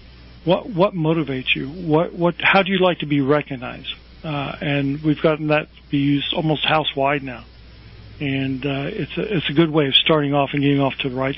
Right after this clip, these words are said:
start with individuals. You have growth and development approaches, uh, where you have an emerging leaders program. You take individuals, you through, through, put through that type of program, or you provide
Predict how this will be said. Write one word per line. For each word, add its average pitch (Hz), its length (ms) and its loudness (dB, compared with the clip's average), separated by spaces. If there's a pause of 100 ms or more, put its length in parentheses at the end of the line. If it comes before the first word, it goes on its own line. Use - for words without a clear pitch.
start 147 240 0
with 135 160 -10
individuals. 127 600 -12 (440)
You 151 140 6
have 127 160 0
growth 151 340 2
and 147 140 -2
development 139 560 2 (160)
approaches, 151 560 -6 (160)
uh, 139 260 -6 (220)
where 135 120 2
you 139 140 6
have 135 140 4
an 139 80 2
emerging 143 580 4
leaders 151 460 4
program. 131 360 -4 (560)
You 139 280 2 (100)
take 151 200 2
individuals, 135 540 2
you 151 100 0
through, 147 320 -2 (280)
through, 147 200 4 (200)
put 170 160 2
through 151 140 2
that 147 260 2
type 151 220 -2
of 139 100 -10
program, 139 340 -6
or 143 60 -2
you 143 80 0
provide 151 420 2